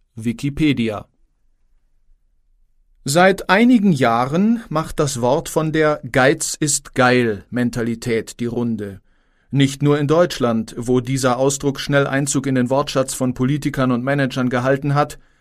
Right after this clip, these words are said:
sondern auch in Österreich und der Schweiz. Wo kein Reiz, da regiert der Geiz.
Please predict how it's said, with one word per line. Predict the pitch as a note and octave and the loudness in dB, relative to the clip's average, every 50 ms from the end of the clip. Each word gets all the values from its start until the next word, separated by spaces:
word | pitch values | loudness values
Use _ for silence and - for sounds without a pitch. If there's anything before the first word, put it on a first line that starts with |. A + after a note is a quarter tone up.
| _ _ _ - | _ _ _ -10
sondern | - A#2 B2 B2+ B2 B2+ A#2 A#2 | -6 -2 0 0 2 0 0 -2
auch | A#2+ C3+ D3+ D3 E3 | 0 -2 -2 0 0
in | D3+ B2+ | -2 -2
Österreich | - B2 C3 B2+ - - C#3+ B2+ C3 B2+ B2+ C3+ C3 - - - _ _ - | 0 0 0 0 0 -2 -2 0 0 0 0 -2 -4 -8 -16 -20 _ _ -4
und | B2 A#2 A2+ A2+ | -4 -4 -2 -4
der | A2+ A#2+ | -6 -6
Schweiz. | - - - A2 G#2+ G#2 F#2 - - - - - - - _ _ _ _ _ _ _ _ _ _ _ _ _ _ _ _ _ _ _ _ _ _ _ _ _ _ _ _ _ _ _ _ | -8 -6 -4 -4 -4 -4 -6 -8 -8 -8 -8 -10 -14 -20 _ _ _ _ _ _ _ _ _ _ _ _ _ _ _ _ _ _ _ _ _ _ _ _ _ _ _ _ _ _ _ _
Wo | - A#2+ D#3+ G3+ G#3 | 0 4 4 4 4
kein | - F3+ E3+ D#3 D3+ | 2 0 -2 0 0
Reiz, | B2+ A#2+ A#2+ B2 D#3+ G3 - - - - - - - _ _ _ | 0 0 2 0 0 0 -2 -4 -4 -2 -4 -6 -8 _ _ _
da | - - - B2 B2 C3 C#3 | -8 -2 0 2 2 2 2
regiert | C#3 D3 D3 C#3+ A#2 A#2+ A#2+ A#2+ A#2 - - | 2 2 0 0 0 0 -2 -2 0 0 -2
der | C3+ C#3 | -2 -2
Geiz. | A#2+ B2 G#2+ G2 F#2+ - - - - - - - | -2 -2 -4 -4 -6 -10 -10 -12 -12 -12 -14 -18